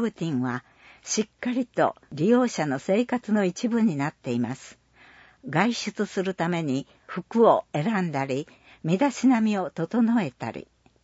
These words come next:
そういったことも生活にメリハリをつけ、介護予防には欠かせないものなのです。心のこもった手作りの食事を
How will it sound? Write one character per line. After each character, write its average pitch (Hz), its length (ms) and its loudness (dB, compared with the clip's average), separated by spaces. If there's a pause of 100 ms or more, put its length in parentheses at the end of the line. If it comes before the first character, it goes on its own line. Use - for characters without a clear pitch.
(720)
そ 254 340 2
う 277 60 2
い 262 60 2
っ 240 100 -4
た 233 140 -2
こ 214 140 -4
と 220 120 0
も 160 240 -2 (140)
生 196 320 0
活 180 380 -6
に 160 260 -6
メ 156 160 0
リ 240 120 2
ハ 202 140 -2
リ 185 140 -2
を 175 120 -2
つ - 200 -20
け、 139 260 -4 (280)
介 226 240 2
護 233 120 0
予 226 160 2
防 165 220 0
に 143 140 0
は 127 240 2
欠 190 120 -6
か 262 120 -2
せ 285 160 -2
な 254 180 2
い 214 60 0
も 151 180 -2
の 160 140 -2
な 143 160 -2
の 127 120 -6
で 120 140 -4
す。 - 260 -16 (680)
心 196 380 0
の 165 120 -2
こ 151 180 -6
も 175 120 -2
っ - 80 -6 (100)
た - 160 2 (100)
手 160 140 -2
作 240 260 -4
り 185 120 0
の 147 140 -4
食 151 320 -6
事 147 200 -2
を 139 140 -2